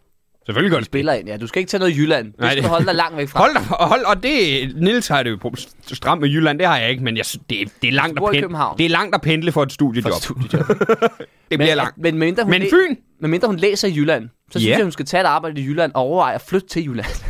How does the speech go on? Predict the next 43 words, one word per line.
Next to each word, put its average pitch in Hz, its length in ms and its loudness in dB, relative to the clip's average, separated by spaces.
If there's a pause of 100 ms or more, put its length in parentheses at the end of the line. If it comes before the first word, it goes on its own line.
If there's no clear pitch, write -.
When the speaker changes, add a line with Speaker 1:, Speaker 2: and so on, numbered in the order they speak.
Speaker 2:
<laughs> - 80 -20
Speaker 1:
Ja, 170 260 2 (280)
det 214 80 4
er 202 120 2
rigtigt. 143 380 -2
Speaker 2:
Ikke? 170 120 -6 (100)
Man 143 120 0
kan 165 80 -8
sagtens 220 260 -2
bo 214 100 0
i 202 40 2
Aarhus. 202 400 -4 (280)
Speaker 1:
Det - 80 -14 (100)
er - 40 -18
et 87 80 -20
skønt - 200 -14
sted. 98 180 -10 (140)
Speaker 2:
Ja, 190 100 -4 (180)
eller 120 300 -2 (440)
Ans. - 400 -8 (420)
Du - 60 -20 (800)
kan 127 80 -4
Speaker 1:
Et 120 40 -2
Speaker 2:
ikke 185 120 -2
læse 160 160 2
Speaker 1:
sted. - 60 -8
Speaker 2:
noget 131 140 -2
i - 20 0
Ans. 110 120 -6
Speaker 1:
Det 127 60 0
er 131 40 0
et - 60 -8
sted. 107 220 -2 (480)
Speaker 2:
Jeg 113 80 -10
tror - 100 -4
ikke 165 80 -2
engang, 139 120 -4
de 123 40 -8
har 107 60 -4
bøger, - 220 -8
har 151 120 -8
de 165 60 -10
det? 160 120 -12